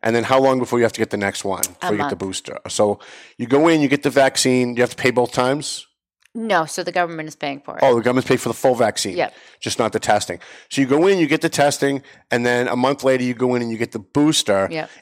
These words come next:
Speaker 1: Is there a way to test to see if it worked? Because we know sometimes it doesn't.
Speaker 2: So the first time you come in,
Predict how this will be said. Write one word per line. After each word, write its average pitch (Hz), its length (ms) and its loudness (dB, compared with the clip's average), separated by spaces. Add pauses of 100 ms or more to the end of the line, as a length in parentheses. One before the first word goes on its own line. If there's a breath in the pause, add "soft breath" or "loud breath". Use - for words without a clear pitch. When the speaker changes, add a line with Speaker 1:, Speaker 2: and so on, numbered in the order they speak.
Speaker 1:
Is 135 120 2
there 147 140 4
a - 20 2
way 180 160 4
to 170 80 2
test - 280 0
to 135 40 -6
see 151 180 2
if 135 120 -2
it 123 100 -2
worked? 143 380 0
Because 110 240 -4
we 117 80 -2
know 117 100 0
sometimes 110 380 -2
it 104 80 -6
doesn't. 131 400 0 (180 loud breath)
Speaker 2:
So 202 460 2
the 190 80 -8
first 240 360 0
time 196 220 -2
you 196 120 -6
come 175 220 -12
in, 175 320 -2